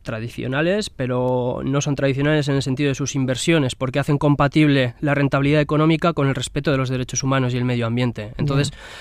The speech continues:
Speaker 1: solo invierten en proyectos que tengan valor añadido para la sociedad desde un punto de vista social, medioambiental, cultural, educativo.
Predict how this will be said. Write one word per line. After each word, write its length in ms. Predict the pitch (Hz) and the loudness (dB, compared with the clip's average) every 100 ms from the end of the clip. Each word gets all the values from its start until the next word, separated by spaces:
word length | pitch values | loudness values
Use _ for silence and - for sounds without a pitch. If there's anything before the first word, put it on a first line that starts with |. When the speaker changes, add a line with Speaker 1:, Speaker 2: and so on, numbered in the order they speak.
| - | -16
Speaker 1:
solo 460 | - 160 151 147 - - | -2 2 4 4 0 -4
invierten 680 | 156 147 156 143 165 160 180 | 0 2 2 2 2 2 0
en 120 | 156 | -2
proyectos 460 | 139 139 139 - 151 | 0 0 0 -2 -4
que 80 | 135 | -2
tengan 260 | 147 147 | 2 4
valor 240 | 135 143 147 | 4 4 4
añadido 400 | 135 139 143 135 | 4 2 2 2
para 140 | 139 | 0
la 80 | 131 | 0
sociedad 520 | 139 - 139 151 165 - | -2 0 2 4 2 -2
desde 220 | 143 135 | -4 -2
un 80 | 131 | -2
punto 220 | 139 139 | -2 0
de 80 | 135 | -2
vista 220 | 127 143 | -2 -4
social, 600 | 127 117 151 151 147 156 | -4 -2 2 4 4 2
medioambiental, 1040 | 135 123 117 113 113 135 135 135 139 143 147 | 2 0 0 0 -2 0 0 2 0 -2 -4
cultural, 540 | 117 117 120 127 139 | -6 -4 -2 0 0
educativo. 720 | 127 117 107 120 139 139 170 | -2 -4 -4 -4 -2 -2 -4